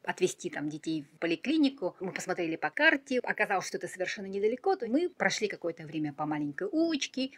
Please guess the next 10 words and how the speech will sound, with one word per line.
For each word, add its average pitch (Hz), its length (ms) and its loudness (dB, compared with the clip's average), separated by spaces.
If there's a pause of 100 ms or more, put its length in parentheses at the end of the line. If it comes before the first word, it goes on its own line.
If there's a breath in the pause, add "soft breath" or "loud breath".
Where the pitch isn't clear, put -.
и 202 80 -2
потом 269 300 4
решили, 202 480 2 (340)
ну, 277 100 0
как - 160 -2
это 147 140 -6
обычно 143 260 -6
бывает, 262 320 -2
сократить. - 540 -4 (240)
И 208 340 0